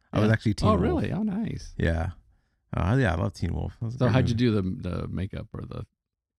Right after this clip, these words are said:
Speaker 1: It was just, like, the store. Like, I remember my grandma building me, um, like, a beard.
Speaker 2: Yeah.
Speaker 1: You know, and then I had, like, like, the plastic Wolfman nose, and I got the fangs that went upside down.
Speaker 2: Oh, nice.
Speaker 1: Um, and then
Speaker 2: You just
Speaker 1: had the
Speaker 2: surf on your
Speaker 1: gloves.
Speaker 2: buddy's,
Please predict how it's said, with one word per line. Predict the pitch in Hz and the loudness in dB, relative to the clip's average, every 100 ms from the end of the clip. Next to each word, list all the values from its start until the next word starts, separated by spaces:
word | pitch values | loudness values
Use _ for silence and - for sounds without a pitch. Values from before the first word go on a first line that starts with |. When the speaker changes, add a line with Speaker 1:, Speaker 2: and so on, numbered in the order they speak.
| _ | _
Speaker 1:
It | 175 | 4
was | 196 160 | 6 8
just, | 135 123 | 6 4
like, | 127 113 | 0 0
the | 101 | -4
store. | - 110 107 | -4 -2 0
Like, | 107 101 | 0 -2
I | |
remember | 117 113 113 | -2 0 0
my | 101 | 0
grandma | 90 98 92 | 0 0 0
building | 87 90 87 90 87 | -2 -2 -2 -2 -2
me, | 87 90 87 | -4 -4 -6
um, | - 82 82 80 80 85 _ | -8 -8 -8 -8 -10 -12 _
like, | - - | -12 -12
a | |
beard. | 87 98 87 85 92 107 - | -6 -4 -4 -6 -8 -10 -10
Speaker 2:
Yeah. | - 69 78 90 _ _ - | -8 -6 -6 -10 _ _ -6
Speaker 1:
You | 101 | -4
know, | 92 90 92 92 | -2 -4 -6 -6
and | 95 | -6
then | 95 | -6
I | 92 | -6
had, | 98 | -6
like, | 85 87 - | -8 -10 -12
like, | 104 - | -14 -14
the | |
plastic | - 101 98 - - | -14 -10 -10 -10 -10
Wolfman | 101 - 98 95 | -10 -8 -8 -8
nose, | 90 87 85 87 87 | -8 -8 -8 -8 -8
and | 87 | -10
I | |
got | 85 87 | -10 -12
the | 90 | -12
fangs | 90 87 85 | -10 -8 -8
that | 87 | -10
went | 90 | -12
upside | 87 87 87 | -12 -10 -10
down. | 82 87 92 92 90 - - | -8 -8 -8 -10 -12 -12 -6
Speaker 2:
Oh, | |
nice. | 131 123 - _ _ _ _ _ - | -4 -4 -8 _ _ _ _ _ -8
Speaker 1:
Um, | 90 85 85 90 92 85 85 - _ _ _ _ _ _ | -4 -2 -4 -4 -4 -6 -8 -12 _ _ _ _ _ _
and | 101 92 | -6 -4
then | 90 90 90 90 87 | -4 -2 -2 0 -2
Speaker 2:
You | |
just | 90 85 92 | -2 -2 -2
Speaker 1:
had | |
the | 101 | -2
Speaker 2:
surf | 92 104 | 0 0
on | 95 | 0
your | 90 | 0
Speaker 1:
gloves. | 95 | 0
Speaker 2:
buddy's, | 90 92 82 - - - | 0 0 -2 -6 -12 -16